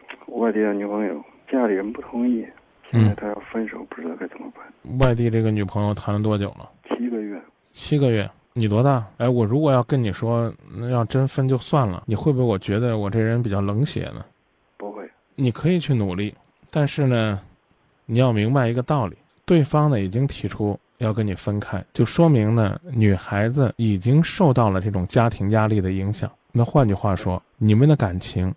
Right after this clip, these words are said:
Speaker 2: 并没有兼顾到不惧怕父母的反对、外在的压力。我说的你能理解吗？啊，嗯，是谁的家人更强烈的反对呢？他的家人。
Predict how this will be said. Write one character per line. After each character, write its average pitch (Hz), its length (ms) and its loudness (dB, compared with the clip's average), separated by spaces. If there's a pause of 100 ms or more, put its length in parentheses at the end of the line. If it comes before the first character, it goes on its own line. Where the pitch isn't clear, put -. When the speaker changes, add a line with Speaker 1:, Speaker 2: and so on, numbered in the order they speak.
(120)
Speaker 2:
并 151 280 2
没 104 220 0
有 92 420 -2 (680)
兼 127 280 2
顾 117 200 0
到 92 280 0 (1160)
不 117 200 2
惧 156 260 2
怕 90 340 -4 (180)
父 - 240 -2
母 95 160 2
的 101 120 2
反 85 240 -4
对、 95 200 2 (280)
外 101 180 4
在 92 140 0
的 92 140 -2
压 92 200 0
力。 92 100 -4 (320)
我 104 140 2
说 123 160 2
的 120 80 4
你 101 80 4
能 98 180 2
理 101 120 2
解 98 160 -2
吗？ 76 180 -8 (200)
啊， 90 220 -4 (200)
嗯， 98 500 -2 (240)
是 - 300 -2
谁 107 340 -2
的 170 100 4
家 120 220 2
人 95 380 0
更 143 180 6
强 - 260 -4
烈 131 140 4
的 107 100 2
反 90 220 -6
对 92 200 0
呢？ 110 120 -8 (140)
他 - 160 0
的 104 100 4
家 95 180 -2
人。 92 140 -6